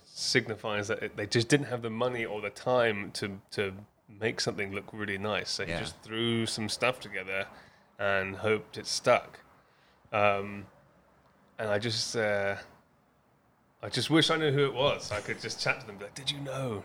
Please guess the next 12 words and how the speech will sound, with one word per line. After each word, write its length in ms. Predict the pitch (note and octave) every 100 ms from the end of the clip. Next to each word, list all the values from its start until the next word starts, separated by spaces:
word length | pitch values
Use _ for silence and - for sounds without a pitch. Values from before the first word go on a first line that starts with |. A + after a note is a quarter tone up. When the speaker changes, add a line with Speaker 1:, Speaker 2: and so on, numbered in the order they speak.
| -
Speaker 1:
Did 180 | C3
you 280 | C#3+ C#3+ C#3
have 200 | C3 B2+ -
any 180 | C3+ C3+
inkling 640 | C3 C3+ B2+ A2+ G#2 G2
that 160 | G#2 -
this 200 | A2 -
was, 180 | A2+ G2+
like, 260 | G2+ F#2 -
gonna 140 | A#2
be 100 | A2
something 500 | G#2+ A#2+ A2+ G#2 G2+